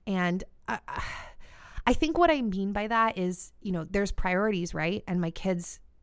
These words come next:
my kids, my child has been raised <laughs> to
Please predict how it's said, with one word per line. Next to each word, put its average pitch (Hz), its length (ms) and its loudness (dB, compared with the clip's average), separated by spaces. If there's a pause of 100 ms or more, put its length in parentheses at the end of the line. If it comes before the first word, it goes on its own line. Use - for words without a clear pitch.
my 156 140 -6
kids, - 340 -10
my 165 160 -2
child 160 560 0 (120)
has 175 160 0
been 175 180 -2
raised 165 440 -2 (400)
<laughs> - 400 -12
to 240 220 0